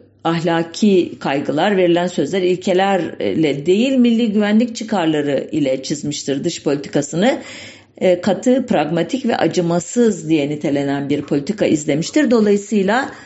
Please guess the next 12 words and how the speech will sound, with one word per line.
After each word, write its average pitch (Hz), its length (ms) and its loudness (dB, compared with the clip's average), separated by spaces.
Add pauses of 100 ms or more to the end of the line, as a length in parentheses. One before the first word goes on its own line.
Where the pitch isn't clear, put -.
(140)
Kürtlerin 185 520 2
A 165 260 -2
B 170 180 2
D'nin 202 280 4
desteğini 190 440 0
ancak 247 440 0
A 202 200 0
B 214 160 2
D'nin 226 300 4
büyük 247 300 0
planlarına 220 500 4
hizmet 170 360 0